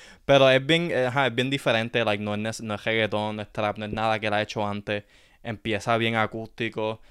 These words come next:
después termina en esta discoteca noventosa. Um, so que es, esa resalta.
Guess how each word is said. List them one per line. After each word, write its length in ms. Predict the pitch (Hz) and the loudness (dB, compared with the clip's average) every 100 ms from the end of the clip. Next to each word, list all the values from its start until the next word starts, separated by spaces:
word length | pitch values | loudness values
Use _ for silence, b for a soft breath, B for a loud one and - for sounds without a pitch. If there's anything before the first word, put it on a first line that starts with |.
| b - | b -14
después 360 | 101 - 101 | -12 -8 -10
termina 680 | - 117 107 107 110 107 104 | -4 -4 -2 -4 -4 -6 -6
en 120 | 104 | -8
esta 280 | 101 - 110 | -10 -6 -4
discoteca 1120 | 107 107 - 110 107 110 104 104 104 104 104 | -4 -6 -6 -2 0 0 -2 -4 -4 -6 -8
noventosa. 920 | 104 104 107 101 110 110 107 107 104 - _ _ _ _ _ _ - - - | -8 -6 -6 -6 -6 -6 -6 -6 -6 -10 _ _ _ _ _ _ -6 -6 -6
Um, 520 | 117 107 101 98 95 - | -6 -4 -6 -10 -14 -14
so 200 | - 117 | -6 -4
que 240 | 107 107 127 | 0 0 0
es, 100 | 143 | -2
esa 260 | 143 147 123 | -2 0 0
resalta. 640 | - 101 98 101 - - | -2 -6 -4 -4 -8 -16